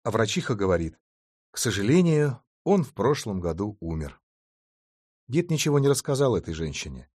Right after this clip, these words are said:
Она знала совершенно другого Рубена, офицера советской армии, доблестного орденоносца, участника Второй мировой войны.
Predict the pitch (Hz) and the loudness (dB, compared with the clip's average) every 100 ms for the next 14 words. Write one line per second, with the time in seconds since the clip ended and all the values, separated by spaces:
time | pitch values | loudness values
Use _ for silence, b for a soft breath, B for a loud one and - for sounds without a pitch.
0 | _ _ _ - 165 156 156 151 127 - | _ _ _ -2 2 2 4 4 2 2
1 | 117 - 147 127 110 110 110 90 80 76 | 0 0 0 0 0 0 0 0 -4 -4
2 | 73 71 - _ _ _ - 104 117 120 | -8 -10 -18 _ _ _ -8 -4 -2 0
3 | 90 - 90 87 - 85 - 143 143 131 | 0 0 -2 -4 -6 -8 0 2 2 2
4 | 127 - _ _ - 113 98 - 87 78 | 0 -4 _ _ 0 0 0 -4 -4 -8
5 | - 92 82 90 135 147 - 131 123 _ | -4 -4 -2 0 0 -2 -4 -4 -4 _
6 | _ - - 151 156 135 123 117 - 87 | _ -12 0 4 4 2 -8 -6 -2 2
7 | 123 95 82 78 98 85 78 76 71 | 2 0 -4 -2 -2 -2 -4 -6 -10